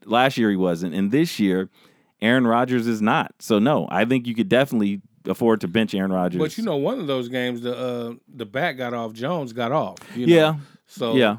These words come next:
Speaker 2: you know, you almost can't count that game. He had five touchdowns
Speaker 1: Well,
Speaker 2: himself.
Speaker 1: yeah. I mean, but it's, it's still, it's, we're into week seven. We're going to
Speaker 2: Right.
Speaker 1: week seven. He's had three games above seventeen points, which is where,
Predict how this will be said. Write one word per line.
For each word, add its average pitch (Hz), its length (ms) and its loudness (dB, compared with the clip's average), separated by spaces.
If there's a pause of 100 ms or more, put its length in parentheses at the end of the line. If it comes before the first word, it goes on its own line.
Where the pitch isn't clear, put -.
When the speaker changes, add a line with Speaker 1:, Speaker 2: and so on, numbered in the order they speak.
(140)
Speaker 2:
you 156 160 -12
know, 127 140 -6
you 139 220 -4
almost 123 340 -8
can't 113 300 -6
count 117 320 -6
that 117 240 -4
game. 90 320 -20 (500)
He 170 120 -6
had 120 140 -2
five 143 300 0
touchdowns 120 460 -4
Speaker 1:
Well, 127 160 4
Speaker 2:
himself. 143 320 -8
Speaker 1:
yeah. 120 380 4 (180)
I 139 120 0
mean, 151 180 2
but 135 200 4
it's, 117 380 2
it's 120 320 -2 (180)
still, 156 580 4
it's, - 320 -6 (120)
we're 143 180 4
into 143 240 4
week 123 240 2
seven. - 380 2
We're - 80 -2
going 147 180 4
to 156 60 4
Speaker 2:
Right. 135 80 6
Speaker 1:
week 127 100 2
seven. 90 380 2
He's 117 180 0
had 113 240 4
three 135 220 4
games 104 640 2
above 92 340 2
seventeen 92 480 0
points, 90 320 -2
which 107 160 2
is 101 120 2
where, 110 540 6